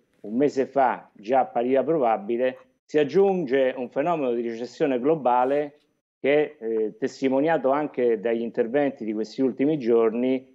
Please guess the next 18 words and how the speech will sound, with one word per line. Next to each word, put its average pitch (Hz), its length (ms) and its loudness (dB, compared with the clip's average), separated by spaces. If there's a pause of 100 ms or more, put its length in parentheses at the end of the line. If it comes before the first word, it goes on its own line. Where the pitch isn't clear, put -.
(220)
del 113 580 2
Fondo 131 280 2
Monetario 113 400 0
Internazionale, 110 1080 0
oggi 120 320 0
di 110 120 -4
Goldman, 110 840 -2
Goldman 113 420 -2
Sachs, - 560 -4
che 98 80 -8
ha 104 60 -4
detto 104 400 -4
che 107 100 -2
il 104 200 0 (200)
prodotto 117 300 0
interno 110 340 0
lordo 113 320 0
mondiale 110 800 0